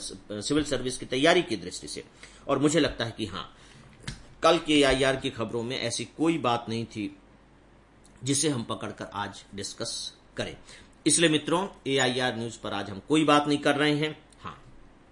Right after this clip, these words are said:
अखबारों में काफ़ी अच्छी-अच्छी चीज़ें आई हैं, महत्वपूर्ण चीज़ें आई हैं, तो क्यों नहीं हम अपने समय का इस्तेमाल इन अखबारों पर बातचीत करने में लगाएं, करें,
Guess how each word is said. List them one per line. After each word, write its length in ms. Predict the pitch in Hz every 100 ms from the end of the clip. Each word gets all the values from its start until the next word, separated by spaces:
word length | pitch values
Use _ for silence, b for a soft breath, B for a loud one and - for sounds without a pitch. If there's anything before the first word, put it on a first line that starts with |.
| - - - -
अखबारों 400 | - - 117 135
में 120 | 123 110
काफ़ी 320 | 95 - 101
अच्छी-अच्छी 400 | - 107 - 110
चीज़ें 300 | 95 92 107
आई 140 | 95
हैं, 140 | 104 117
महत्वपूर्ण 460 | 110 - - 147
चीज़ें 260 | 101 98 101
आई 120 | 101
हैं, 220 | 120 233 B B 170
तो 60 |
क्यों 220 | 165 226
नहीं 140 | 233 165
हम 120 | 139
अपने 200 | 127 127
समय 300 | - 113 117
का 100 | 110
इस्तेमाल 560 | 104 - 98 113 101 - B B 120
इन 100 | 120
अखबारों 540 | 104 120 123 139 135
पर 240 | - 98
बातचीत 500 | 92 113 117 - 101
करने 500 | 101 95 98 92 64 53
में 140 | 98 101
लगाएं, 440 | 87 107 113 76 -
करें, 260 | 127 117